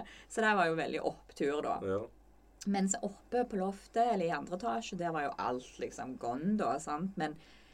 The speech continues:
Speaker 2: datteren min, hun ene datteren min hadde et akvarium på rommet.
Speaker 1: Mhm.
Speaker 2: Eh, og, og så var det,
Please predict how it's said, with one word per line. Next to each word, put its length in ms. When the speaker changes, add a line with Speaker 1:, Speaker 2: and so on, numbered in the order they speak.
Speaker 2:
datteren 540
min, 180
hun 220
ene 320
datteren 360
min 140
hadde 220
et 100
akvarium 760
på 180
rommet. 240
Speaker 1:
Mhm. 240
Speaker 2:
Eh, 720
og, 260
og 260
så 240
var 240
det, 140